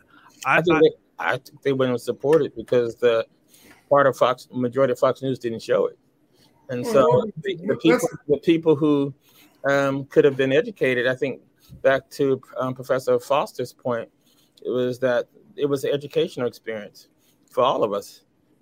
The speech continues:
Speaker 2: And
Speaker 3: Well, let's not forget the fact
Speaker 2: Yeah.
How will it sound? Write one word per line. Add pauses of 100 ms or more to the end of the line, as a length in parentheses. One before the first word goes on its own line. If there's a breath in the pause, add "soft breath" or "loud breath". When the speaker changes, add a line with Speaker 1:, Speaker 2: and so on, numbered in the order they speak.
(120)
Speaker 2:
And
Speaker 3:
Well,
let's
not
forget
the
fact
Speaker 2:
Yeah.